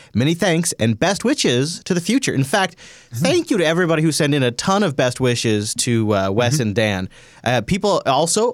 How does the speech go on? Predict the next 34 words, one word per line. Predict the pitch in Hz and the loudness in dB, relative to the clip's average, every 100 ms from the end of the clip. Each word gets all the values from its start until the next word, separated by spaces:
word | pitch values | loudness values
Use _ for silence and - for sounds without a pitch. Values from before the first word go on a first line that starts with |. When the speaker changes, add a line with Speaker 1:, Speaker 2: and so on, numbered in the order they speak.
| - | -2
Speaker 1:
already | 170 175 165 | -2 0 0
writing | 160 151 | 0 0
emails | 147 147 143 139 | 0 0 0 0
to | 139 | -2
Wes | 127 147 | -2 -2
and | 135 | 0
Dan, | 135 131 | 0 0
which | 135 123 | 0 -2
is | 104 | -2
awesome. | - 143 147 151 | 0 -2 -2 -4
Please | 143 139 - | 0 -2 0
keep | 147 | -2
those | 135 127 120 | 0 0 2
up. | 117 - | 0 -2
<laughs> | _ _ _ _ _ - - | _ _ _ _ _ -8 -2
Speaker 2:
Yes, | 127 | 0
Speaker 1:
I, | 180 135 - | 2 0 0
I | 123 107 | 0 0
Speaker 2:
uh, | 147 | 0
Speaker 1:
really | 185 | 0
lo-, | 156 | 0
Speaker 2:
you | 147 | 0
Speaker 1:
I | |
Speaker 2:
know. | 147 | 0
Speaker 1:
really | 165 143 | 0 0
love | 127 | 0
seeing | - 110 98 | -2 -4 -4
that. | 95 95 - _ _ | -6 -10 -18 _ _
I | 147 | -2
really | 156 | 0
appreciate | 131 127 104 98 | 2 0 -2 -2
that. | 139 107 95 90 | 2 2 0 -6
Speaker 2:
Uh, | - - _ _ _ _ _ _ _ _ | -14 -20 _ _ _ _ _ _ _ _
that's | 131 127 - | 0 0 -4